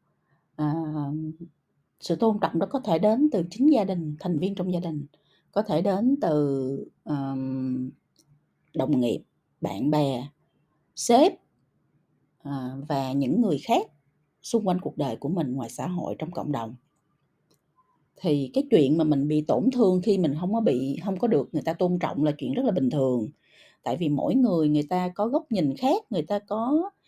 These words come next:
cái, ờm, giá trị khác, người ta có cái, ờm, quan điểm rất là khác nhau. Mình với người ta là rất là khác. Cho nên là có những thứ mình làm, có những thứ người ta làm,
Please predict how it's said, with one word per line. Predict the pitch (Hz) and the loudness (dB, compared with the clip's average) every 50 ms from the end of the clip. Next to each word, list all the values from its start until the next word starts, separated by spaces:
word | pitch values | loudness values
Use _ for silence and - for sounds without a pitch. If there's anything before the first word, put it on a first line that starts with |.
| _ _ _ _ _ - | _ _ _ _ _ -4
cái, | 240 233 226 226 240 247 269 294 320 330 330 330 - - _ | -2 -2 0 0 0 0 2 2 2 2 2 0 -2 -4 _
ờm, | 214 208 202 202 196 196 190 190 190 | -8 -6 -6 -6 -6 -6 -6 -4 0
giá | 175 180 208 262 262 | 2 2 2 2 2
trị | - 143 - 143 - | 0 0 0 -2 -2
khác, | - 240 - - - - _ - | 0 0 0 0 -2 -4 _ -4
người | 165 147 - | -4 -2 -2
ta | - 175 190 | -2 -2 -2
có | 185 - - 202 208 226 247 277 311 330 330 - | -4 -6 -6 -6 -4 -4 -2 -2 -2 -4 -4 -2
cái, | 262 240 240 247 269 294 330 320 - _ _ _ _ _ _ _ _ _ | -2 0 0 0 0 -2 -2 -4 -8 _ _ _ _ _ _ _ _ _
ờm, | - 180 170 170 175 175 170 170 175 180 180 180 175 180 180 180 175 170 185 156 - - - | -2 -2 0 0 0 -2 -2 -2 -2 -2 -2 0 0 -2 -2 -2 -2 -2 -4 -4 -6 -4 2
quan | - 208 220 240 226 | 6 6 6 6 6
điểm | 226 139 113 165 | 4 4 4 4
rất | 269 403 427 - | 2 2 2 0
là | - | -4
khác | - - 285 403 - - | -2 -2 -4 -2 0 2
nhau. | 262 247 233 233 233 240 - _ _ _ _ _ _ _ _ - | 2 2 2 0 -6 -10 -14 _ _ _ _ _ _ _ _ -2
Mình | 190 185 180 175 170 | 2 2 4 4 4
với | - 139 | 4 2
người | 151 175 | 2 2
ta | - 202 202 196 | 2 2 2 2
là | 180 147 | 2 0
rất | 196 370 302 | 2 2 0
là | - | 0
khác. | - - 277 302 415 453 - _ _ _ _ _ _ _ _ | 0 2 2 2 2 0 -4 _ _ _ _ _ _ _ _
Cho | - 208 214 | -2 -2 0
nên | 208 208 202 202 202 | 0 0 -2 0 0
là | 180 147 | -2 -2
có | - - 233 | 0 0 2
những | 277 240 170 190 254 285 302 330 302 - | 2 2 2 4 4 4 4 4 2 0
thứ | 302 320 349 440 - | 0 2 2 2 2
mình | - 208 | 2 2
làm, | 156 151 156 151 143 - | 4 4 2 2 0 0
có | - 247 | -2 -2
những | 233 202 226 | -2 -2 -2
thứ | - 277 349 330 | -2 0 2 2
người | 214 - | 2 2
ta | 180 190 | 0 0
làm, | 196 175 160 139 143 143 135 | 0 0 0 0 -2 -2 -4